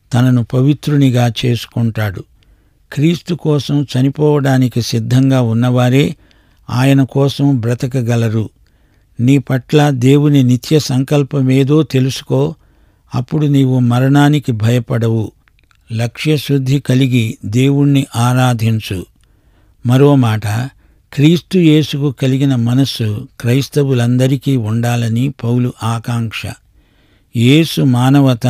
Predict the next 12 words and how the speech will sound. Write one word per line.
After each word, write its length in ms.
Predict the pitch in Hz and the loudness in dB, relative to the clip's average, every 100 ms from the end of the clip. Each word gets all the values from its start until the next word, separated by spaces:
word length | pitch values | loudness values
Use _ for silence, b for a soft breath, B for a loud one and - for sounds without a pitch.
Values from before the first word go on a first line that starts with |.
| 123 139 - | 0 -2 -8
ఆయన 360 | 113 123 131 123 | -2 0 0 0
దేవత్వము 840 | 107 127 135 131 - 123 120 123 143 _ _ _ _ - | 0 0 0 -2 -4 -2 0 0 -4 _ _ _ _ -6
మనలను 580 | 117 123 131 123 123 135 | 0 2 2 2 0 0
భక్తి 440 | 120 120 - 170 | -2 -6 -4 -4
జీవితానికి 800 | 139 135 131 123 120 117 113 - | -2 0 -2 -2 -2 -2 -2 -6
ప్రేరేపిస్తాయి, 1200 | 143 131 123 127 123 131 117 - 117 113 113 127 | -6 -2 0 2 0 -2 -6 -4 -2 0 0 -2
ప్రోత్సహిస్తాయి. 1160 | 135 131 127 - 135 127 120 - 120 107 95 - _ _ _ _ _ _ _ - | -4 -2 -2 -2 -4 -2 -4 -6 -6 -6 -6 -10 _ _ _ _ _ _ _ -4
ఫిలిప్పీ 460 | 135 147 147 160 156 | 2 2 0 0 2
మొదటి 380 | 135 131 131 | 2 2 2
అధ్యాయం 560 | 147 127 127 127 120 113 - | 0 0 -2 0 0 -2 0
పంతొమ్మిదో 640 | 120 131 139 139 127 117 | 0 2 2 2 0 0
వచనం 460 | 113 - 113 120 | -2 -2 -2 -2